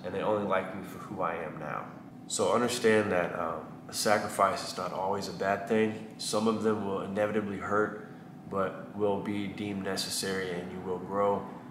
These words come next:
and you will see, uh, more of the light at the end of the tunnel, whether you, uh, relieve yourself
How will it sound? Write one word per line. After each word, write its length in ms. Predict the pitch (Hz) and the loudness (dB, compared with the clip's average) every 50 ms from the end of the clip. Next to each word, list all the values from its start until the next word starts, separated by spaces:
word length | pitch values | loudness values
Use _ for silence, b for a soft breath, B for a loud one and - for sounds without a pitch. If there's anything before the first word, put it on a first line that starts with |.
| - - | -10 -6
and 160 | 92 92 92 95 | -6 -4 -4 -2
you 100 | 98 95 | -2 -2
will 240 | 92 101 98 95 | 0 0 0 2
see, 460 | 92 - - 101 95 95 92 90 90 90 87 - - - - - - | 2 0 0 -2 -2 -4 -4 -6 -6 -8 -8 -10 -12 -14 -12 -8 -4
uh, 180 | 90 90 87 82 87 87 98 | -2 -2 -2 -2 -4 -6 -6
more 300 | 101 104 101 101 104 104 | -4 -2 2 4 4 4
of 240 | 98 98 92 87 87 | 4 4 2 0 -2
the 80 | 92 | -4
light 320 | 87 90 95 98 98 98 - | -2 0 2 2 4 2 2
at 140 | 85 85 82 | -2 -4 -6
the 100 | 87 90 | -6 -8
end 160 | 92 95 92 | -6 -6 -6
of 60 | 87 | -6
the 100 | 87 - | -6 -8
tunnel, 500 | - - 107 104 110 107 101 101 101 - - - - | -6 -4 0 0 2 2 0 0 -2 -6 -8 -10 -6
whether 220 | 92 92 92 92 90 | -4 -4 -2 -4 -4
you, 440 | 90 90 87 90 90 87 85 85 85 B B B B B B B B B B B B - - | -6 -6 -8 -8 -8 -8 -8 -8 -10 B B B B B B B B B B B B -8 -6
uh, 200 | 87 85 85 82 80 80 | -4 -4 -4 -4 -6 -6
relieve 400 | 95 98 95 95 98 101 98 95 | -6 -4 -4 -4 -4 -4 -4 -2
yourself 640 | 98 98 98 - - 95 92 92 90 - - - | -2 0 0 2 2 2 2 2 2 0 -4 -10